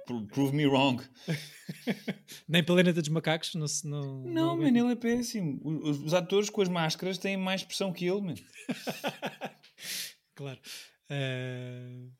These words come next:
Speaker 2: mas sim, sim. E, e em relação ali ao, ao Capitão Quinlan, eh, pronto, tinha a ideia que o Orson Welles era um bom garfo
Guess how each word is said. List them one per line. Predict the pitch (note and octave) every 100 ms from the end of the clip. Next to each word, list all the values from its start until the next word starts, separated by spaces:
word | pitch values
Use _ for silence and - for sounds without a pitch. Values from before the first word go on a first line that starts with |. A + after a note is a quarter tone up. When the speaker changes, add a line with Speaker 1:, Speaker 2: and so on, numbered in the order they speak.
| _ _ _ C#3
Speaker 2:
mas | C3 B2+ -
sim, | C3+ C3 - _ _ _ _ _
sim. | B2+ A#2+
E, | D#3 - D#3+ D#3
e |
em |
relação | C#3+ D3+ C#3+ D3+ C#3
ali | C#3 C#3
ao, | C3+ B2+ B2 A#2+ A#2+ _ _ _ _ _ _ _ _ _ _ _ -
ao | C3
Capitão | - C#3 C3+ - C3 A#2+ B2 B2 A#2+
Quinlan, | C3+ B2 A#2+ B2 A#2+ - - _ _ _ _
eh, | B2+ A#2+ A#2+ A#2+ A#2+ A#2+ B2+ _ _ _ _ _ _ _ -
pronto, | D3 C#3 - _ _ _ _ _
tinha | - A#2+ G#2+
a |
ideia | A2+ A#2 A2+
que | A2 B2
o | B2 A#2+ B2
Orson | B2 - B2+
Welles | C#3 D3+
era | C#3 C3
um | C3 B2
bom | B2 C3+
garfo | B2+ C3+ C3+ - -